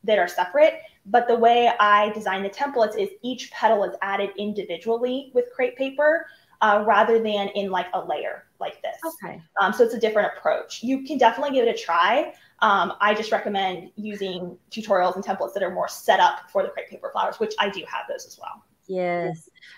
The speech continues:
Speaker 2: Roberta says, "I tried making a big rose. I love the color green, and it ended up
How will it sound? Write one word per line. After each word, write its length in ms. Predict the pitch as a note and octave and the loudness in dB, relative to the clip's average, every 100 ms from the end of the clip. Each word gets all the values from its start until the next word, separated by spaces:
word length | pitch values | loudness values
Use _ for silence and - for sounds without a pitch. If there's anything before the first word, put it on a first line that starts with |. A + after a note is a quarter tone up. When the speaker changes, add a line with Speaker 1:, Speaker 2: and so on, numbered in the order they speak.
| - | -6
Speaker 2:
Roberta 440 | G#3 A3+ A#3 C4 | -2 2 4 4
says, 300 | B3 A#3+ A3+ | 4 0 0
"I 140 | A3+ G#3+ | -2 -4
tried 400 | - A3 A#3+ C4 | 0 4 4 4
making 380 | C4+ C#4 D4 | 0 0 0
a 60 | C4 | 0
big 200 | A#3 A#3+ | -2 0
rose. 500 | G#3+ F#3 E3+ F3 G3 | 2 4 4 0 -2
I 140 | - F#3 | 0 2
love 260 | G3 G#3 | 4 2
the 80 | A3 | -2
color 260 | - B3 C#4 | -4 -2 -2
green, 520 | A3 G3+ F#3+ F3+ F3+ | -2 -2 -2 -4 -6
and 160 | - F#3+ | -4 -6
it 80 | - | -4
ended 260 | G3 A3 | -6 -2
up 200 | A3 G3+ | 0 -2